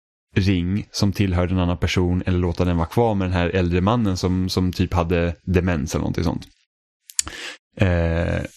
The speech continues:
och det är så att hade jag tagit ringen, då hade jag förmodligen bara fått ringen för att sälja den. Medan jag, jag valde ju då att låta honom ha kvar ringen. Men hade jag fått tag i ringen då, då hade liksom, då hade jag också klarat uppdraget. Men det hade liksom ingen fin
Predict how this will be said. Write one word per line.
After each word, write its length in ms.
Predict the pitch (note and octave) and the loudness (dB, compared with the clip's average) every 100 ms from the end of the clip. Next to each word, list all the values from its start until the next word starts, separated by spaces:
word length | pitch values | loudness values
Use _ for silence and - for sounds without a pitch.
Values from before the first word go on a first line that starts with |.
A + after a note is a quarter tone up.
| - | 0
och 80 | A2+ | 2
det 60 | A2+ | 4
är 40 | |
så 80 | G#2+ | 2
att 80 | A2 | 2
hade 140 | A2+ | 0
jag 80 | G#2+ | 2
tagit 320 | C3+ A#2 E3 | 2 2 2
ringen, 260 | B2+ F#2 F#2 | 2 2 2
då 60 | |
hade 100 | G#2 | 2
jag 60 | G#2 | 2
förmodligen 320 | G#2 F#2+ F#2 | 2 2 0
bara 80 | F2+ | 0
fått 160 | F#2+ | 0
ringen 260 | F2 F#2 F2+ | 0 0 0
för 80 | F2 | -2
att 60 | |
sälja 300 | - A#2 A#2+ | 0 0 2
den. 200 | A2 - - _ _ _ _ _ - | -2 -4 -8 _ _ _ _ _ 0
Medan 200 | G2 F#2+ | 2 2
jag, 300 | G2 F#2+ G#2 | 0 0 -2
jag 200 | G#2+ G#2 | 2 2
valde 260 | G2+ F#2 F#2 | 2 0 0
ju 60 | |
då 140 | F#2 F2 | 0 0
att 120 | F2 | 0
låta 220 | F#2+ F2 | 0 0
honom 360 | F2 F2+ E2+ F2 | 0 2 0 -2
ha 200 | - A#2+ | 0 0
kvar 260 | G#2 D3+ F#2+ | 2 0 0
ringen. 260 | E2 - G2 | -2 -8 -2
Men 100 | G2 | 0
hade 180 | G2+ | 2
jag 60 | G2+ | 2
fått 240 | - - | 0 -2
tag 240 | - A3+ A2+ | 0 2 2
i 40 | |
ringen 240 | F2+ E2 E2+ | 0 2 0
då, 80 | |
då 80 | F2+ | 2
hade 240 | G2 A#2+ C#3 | 0 0 0
liksom, 280 | C3+ A2 - - - _ | 0 -2 -2 -12 -20 _
då 80 | A#2+ | 0
hade 160 | C3 D#3+ | 2 0
jag 60 | |
också 180 | C3+ E3 | 0 0
klarat 220 | E3 A#2+ | 0 0
uppdraget. 540 | C3 - F3 - - A#2 | -2 0 0 2 -2 0
Men 80 | |
det 60 | A2+ | 0
hade 140 | A#2+ | 2
liksom 200 | A#2+ - | 0 2
ingen 160 | B2 A2+ | 2 2
fin 220 | D#3 C3+ | 2 0